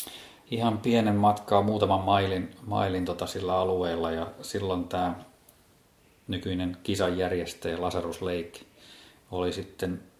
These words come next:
ihmetellyt sitä, että miten tossa ajassa ei pääse ton pidempään, että hän, hän pääsisi varmaan sata mailia tossa ajassa. Ja,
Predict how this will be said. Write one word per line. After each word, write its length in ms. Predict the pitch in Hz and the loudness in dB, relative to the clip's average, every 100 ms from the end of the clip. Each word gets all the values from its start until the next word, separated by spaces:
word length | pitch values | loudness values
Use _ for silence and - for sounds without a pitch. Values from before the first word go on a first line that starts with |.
| _ - | _ -10
ihmetellyt 580 | 107 92 92 98 95 92 | -6 -4 -4 -4 -4 -4
sitä, 300 | - 95 98 | -4 -2 -4
että 120 | 90 | -4
miten 280 | 98 101 95 | -8 -6 -4
tossa 300 | 95 - 95 | -4 -2 -2
ajassa 340 | 92 87 - | -2 -4 -6
ei 60 | 95 | -4
pääse 260 | - 95 | -4 -4
ton 240 | - - 92 | -6 -10 -8
pidempään, 580 | 95 92 90 - 95 92 | -6 -6 -8 -6 -6 -6
että 220 | - 90 | -8 -8
hän, 240 | 90 95 - - | -8 -10 -14 -14
hän 120 | 104 90 | -10 -4
pääsisi 320 | 92 92 - | -4 -4 -4
varmaan 280 | 98 95 92 | -4 -2 -4
sata 260 | 98 98 | -4 -4
mailia 400 | 92 95 90 92 | -4 -4 -6 -10
tossa 340 | 92 92 - - | -10 -10 -8 -8
ajassa. 380 | - - - | -8 -10 -10
Ja, 140 | - | -10